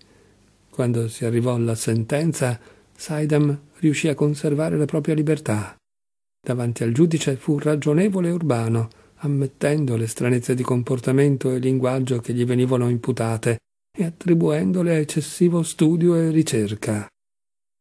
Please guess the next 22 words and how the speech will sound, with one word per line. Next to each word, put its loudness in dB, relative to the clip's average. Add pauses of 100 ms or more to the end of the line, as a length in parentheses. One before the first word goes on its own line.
(160)
Era 0
impegnato, 0
disse, 0 (400)
nell'indagine 4
di 0
certi 0
aspetti 2
delle 4
antiche 4
tradizioni 2
europee 2 (400)
che -8
richiedevano 2
il 0
più -4
stretto -2
contatto 0
con 2
i 2
gruppi 0
di -2
stranieri, 0